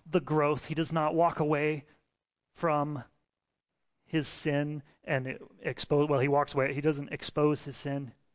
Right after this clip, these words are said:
He doesn't come clean. He allows it to grow. Verse six, "So David sent orders to Joab, 'Send me Uriah the Hittite.' So Joab sent Uriah to David.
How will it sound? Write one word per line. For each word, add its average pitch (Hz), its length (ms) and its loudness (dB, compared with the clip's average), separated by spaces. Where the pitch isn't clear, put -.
He 156 80 -4
doesn't 165 220 0
come 156 220 -2
clean. 151 480 -6
He - 100 -4
allows 143 360 2
it 160 200 -2
to 190 140 -4
grow. 165 540 2
Verse 143 240 0
six, - 300 0
"So 170 120 2
David 208 340 2
sent 202 280 2
orders 190 400 4
to 170 100 0
Joab, 165 540 2
'Send 233 440 2
me 240 160 2
Uriah 175 500 2
the 170 100 -2
Hittite.' 127 600 -4
So 185 120 0
Joab 190 480 4
sent 196 480 0
Uriah 139 340 0
to - 120 -12
David. 131 420 -4